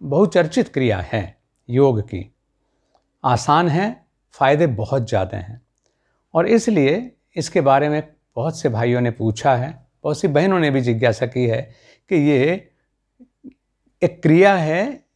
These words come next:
या प्राणायाम है। मेरा इस बारे में सोच ये है कि अगर आप योग का अध्ययन करते हैं, तो हमें बिल्कुल सही जानकारी होनी चाहिए, जिससे कि आगे आपके माध्यम से जो योग चले,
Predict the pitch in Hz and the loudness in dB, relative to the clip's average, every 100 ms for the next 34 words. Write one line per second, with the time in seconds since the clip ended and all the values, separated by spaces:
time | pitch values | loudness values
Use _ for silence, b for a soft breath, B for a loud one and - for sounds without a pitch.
0 | _ 165 208 - 180 131 110 82 80 - | _ -2 -2 -2 -2 0 -2 -4 -8 -12
1 | - _ _ _ _ _ _ _ _ _ | -20 _ _ _ _ _ _ _ _ _
2 | _ _ _ _ _ _ _ _ _ 196 | _ _ _ _ _ _ _ _ _ 2
3 | 269 269 190 185 180 185 - 170 160 127 | 4 4 2 0 0 0 -2 -2 -4 -2
4 | 131 135 110 101 - _ _ _ _ _ | 0 0 -2 -8 -12 _ _ _ _ _
5 | _ _ _ _ _ - 165 185 202 175 | _ _ _ _ _ 0 4 6 4 2
6 | 160 175 - 165 139 110 170 185 135 107 | 0 0 0 0 0 -4 -4 -4 -2 -4
7 | - 90 95 - _ _ _ _ _ _ | -6 -10 -10 -16 _ _ _ _ _ _
8 | _ _ 208 180 214 185 185 - 190 - | _ _ 0 2 2 2 0 -2 -4 -2
9 | 156 165 151 135 127 120 131 147 113 - | 2 2 4 2 0 0 0 0 -2 -6
10 | 135 147 143 - 95 90 113 165 175 b | -6 -2 -2 -2 -4 -2 -2 -4 -6 b
11 | b b 117 202 - - 151 120 131 175 | b b 0 0 0 0 0 0 0 0
12 | 214 - 127 143 170 131 107 - - 143 | -2 -6 0 2 2 0 -2 -12 -4 0
13 | 165 - 214 156 131 110 175 190 156 147 | 0 2 2 2 0 -2 -2 -2 0 0
14 | 131 120 123 110 - 107 113 | 2 0 0 -2 -2 -2 -2